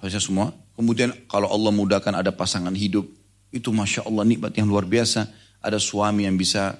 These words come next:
ibu bicara sama dengan dia, bisa melindungi, bisa memenuhi kebutuhan. Mungkin bapak-bapak juga begitu, ada istrinya bisa melayani, memenuhi kebutuhannya. Statusnya jelas sebagai seorang istri, sebagai seorang suami. Ini nikmat yang tidak terhingga. Berapa banyak orang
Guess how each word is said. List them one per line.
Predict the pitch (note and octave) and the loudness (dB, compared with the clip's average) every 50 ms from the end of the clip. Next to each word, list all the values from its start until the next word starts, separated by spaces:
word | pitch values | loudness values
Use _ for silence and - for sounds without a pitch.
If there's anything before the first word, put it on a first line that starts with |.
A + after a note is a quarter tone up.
| - _ _ - | -16 _ _ -6
ibu | G2+ G2+ F#2+ G2 F#2 F2 - - - _ _ _ | -4 -2 0 0 -2 -2 -6 -12 -20 _ _ _
bicara | - G2 - A2 G2+ G2+ G2 G2 | -8 -6 -2 0 0 0 0 0
sama | F#2+ - G2+ F2+ F#2+ G2 F#2+ - | -2 -2 -4 -4 -4 -4 -6 -6
dengan | - F2 F2+ F#2 F#2 F2 F2+ | -6 -4 -4 -2 -2 -2 -2
dia, | F#2+ G2+ G2 F#2+ F#2 | -2 -2 -2 -2 0
bisa | F#2 F#2 - G#2 | -2 -2 -2 -2
melindungi, | F#2 F#2 F2+ F#2 F#2 F2+ F2 F#2+ G2+ G2 F#2 F2+ | -4 -4 -2 -2 -2 -2 -2 -2 -2 0 0 0
bisa | F2+ - - F#2 | -2 -2 -2 -2
memenuhi | F2+ F2 F#2 F#2 F#2 | -2 -4 -2 -4 -4
kebutuhan. | - F#2 F2 E2+ F2+ - A#2 G2 G2+ G2 F#2+ - - - - _ _ - | -4 -4 -6 -6 -4 -2 -2 -2 0 -2 -4 -4 -8 -12 -20 _ _ -10
Mungkin | - F#2+ G#2 G2 | -6 -4 -2 0
bapak-bapak | G2 F#2+ F#2+ G2 F#2+ | 0 0 0 0 0
juga | F#2+ G#2 G2+ F2+ | 0 0 0 0
begitu, | F2+ G2 - - | 0 0 -2 -2
ada | E2 D#2+ | -4 -4
istrinya | - G2 - - - G2 G2 G2 | -4 -4 -6 -4 -4 -2 -2 -2
bisa | F#2 F2+ - - F#2+ | 0 -2 -2 -2 -2
melayani, | F2 F2 F2+ F2+ F2+ F#2+ G2 F#2+ | -2 -2 -2 -2 0 0 -2 -2
memenuhi | F2+ F2 E2+ F2 F#2 F#2+ F#2 - | -2 -4 -6 -4 -4 -4 -4 -4
kebutuhannya. | F#2 F2 F2+ E2+ - F2 G2 G2+ G2 G2 F#2+ F#2 - - - - | -4 -6 -6 -6 -6 -4 -2 -2 0 0 -2 -4 -8 -14 -20 -8
Statusnya | - - - - C3+ B2+ - C3 - B2 A2+ | -6 -4 -2 -2 -4 -4 -4 -4 -2 -2 -2
jelas | G2+ A2 A2+ B2 A2+ - - - - - _ | -2 0 0 0 0 0 -2 -4 -6 -12 _
sebagai | _ - - G2 F#2+ G2 G2 G#2 | _ -8 -6 -4 -2 -2 -2 -2
seorang | F#2+ - G2 F#2+ F#2+ G2 F#2+ | -2 -2 -2 -2 -2 -2 -4
istri, | G2 G#2 - - F#2+ F#2+ | -4 -4 -4 -4 -4 -4
sebagai | - - - F#2+ F#2 G2+ | -4 -4 -4 -6 -6 -4
seorang | G2 - G2+ F2 F2+ F#2+ G2 G2+ | -4 -4 -4 -4 -4 -4 -2 -2
suami. | - - G2+ G2 G2 G2 F2+ - - - - - - _ | 0 0 2 2 2 0 -2 -4 -6 -12 -20 -20 -12 _
Ini | - B2+ C3+ E3+ | 0 4 6 6
nikmat | F#3 - F3+ F3+ E3 | 6 4 4 2 2
yang | D3 C3 A#2+ | 2 2 2
tidak | B2 A#2+ - | 0 0 0
terhingga. | B2+ C#3 C#3+ C#3 B2 G#2 G#2+ | 0 2 2 2 2 0 2
Berapa | A#2+ C#3 C3+ - A#2+ A2+ | 2 2 2 2 2 0
banyak | G2 F#2 B2 E3+ G3+ F#3+ F3 - | 0 2 2 2 2 2 0 0
orang | D3+ - D3+ D3 | 0 0 0 0